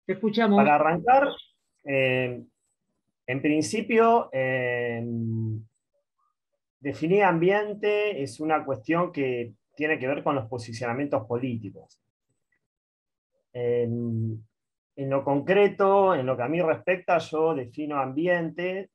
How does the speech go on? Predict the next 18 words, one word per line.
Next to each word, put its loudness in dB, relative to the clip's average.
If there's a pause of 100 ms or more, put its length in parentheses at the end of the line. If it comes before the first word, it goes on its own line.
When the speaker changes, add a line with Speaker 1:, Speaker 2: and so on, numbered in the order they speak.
Speaker 2:
y -10
ahí -4
tomando 2
las, -6
eh, -18
enseñanzas -4
de, -2
de -2
Héctor -4
Sejenovich, 0
con -8
quien, -6
eh, -12
estudié -2
y, -6
y -14
trabajé -8
también, 0